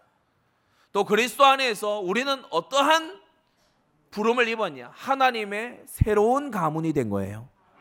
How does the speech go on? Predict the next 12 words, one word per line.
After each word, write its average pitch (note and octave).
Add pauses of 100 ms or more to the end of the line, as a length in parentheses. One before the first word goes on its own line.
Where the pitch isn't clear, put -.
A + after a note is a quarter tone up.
(1000)
하나님의 D#3+
자녀가 D#3
됐고 -
아브라함의 E3+
자손이 E3
됐고 - (680)
약속대로 F3+
유업을 E3
이을 D#3+
상속자가 E3
되었습니다. A#2 (3250)
그래서 D#3+